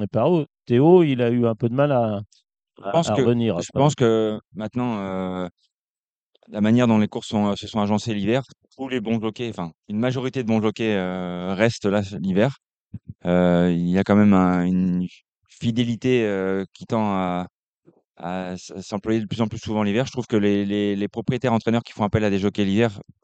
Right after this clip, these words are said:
Speaker 2: font appel aussi eux, à, à eux à la rentrée. Donc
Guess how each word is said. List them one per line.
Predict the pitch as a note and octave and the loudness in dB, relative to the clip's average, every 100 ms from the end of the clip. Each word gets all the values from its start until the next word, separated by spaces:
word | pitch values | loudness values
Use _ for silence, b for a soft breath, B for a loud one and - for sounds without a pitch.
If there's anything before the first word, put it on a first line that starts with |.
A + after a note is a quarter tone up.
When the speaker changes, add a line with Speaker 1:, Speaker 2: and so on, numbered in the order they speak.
| _ _ | _ _
Speaker 2:
font | - A2+ | -10 -8
appel | G#2+ A2 | -4 -4
aussi | G#2 - | -6 -4
eux, | G#2+ G#2 | -2 -2
à, | F2+ D2+ | -2 0
à | G2 | 2
eux | A2 | 2
à | G2+ | 2
la | F#2 | 2
rentrée. | F#2 - C#3 _ _ _ _ | 0 -4 -8 _ _ _ _
Donc | G2 | -10